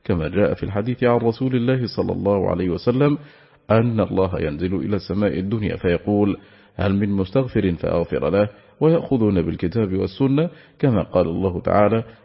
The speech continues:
"فإن تنازعتم في شيء فردوه إلى الله والرسول"، ويرون اتباع من سلف من أئمة الدين، وأن لا يبتدعوا في دينهم ما لم يأذن به الله، ويقرون أن الله يجيء يوم القيامة، كما قال: "وجاء ربك والملك صفا صفا"،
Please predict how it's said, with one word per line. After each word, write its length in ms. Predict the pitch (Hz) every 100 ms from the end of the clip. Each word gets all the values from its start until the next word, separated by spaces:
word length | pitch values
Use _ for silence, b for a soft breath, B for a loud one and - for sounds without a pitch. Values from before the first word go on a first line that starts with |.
| -
"فإن 280 | 67 92
تنازعتم 600 | 95 87 87 95 87 101
في 140 | 92 95
شيء 360 | 104 120 127
فردوه 580 | 127 131 107 90 92 101
إلى 160 | 104 92
الله 340 | 92 92 107
والرسول"، 580 | 104 101 85 - 67 62 - b b
ويرون 380 | - 78 107 107
اتباع 440 | 98 - 95 107 104
من 120 | 107
سلف 320 | - 123 95
من 200 | 92 95
أئمة 320 | 78 113 107 113
الدين، 380 | 107 131 147 147 B B B
وأن 220 | 147 156
لا 140 | 147
يبتدعوا 440 | 123 95 131 107 101
في 160 | 92
دينهم 440 | 95 117 107 95 95
ما 140 | 107
لم 180 | 113 101
يأذن 300 | 90 101 92
به 200 | 90 92
الله، 280 | 73 64 64 - b b b
ويقرون 600 | 135 127 - 101 113 110
أن 220 | - 92
الله 360 | 82 90 117 107
يجيء 360 | 85 101 90
يوم 220 | 98 110 104
القيامة، 560 | 85 101 127 117 85 90 B B -
كما 240 | 131 127
قال: 380 | 113 143 135 120 - -
"وجاء 320 | 139 139 139
ربك 420 | 117 127 110 101
والملك 520 | 101 92 95 107 92 -
صفا 400 | 110 101 92 82
صفا"، 500 | - 95 - 60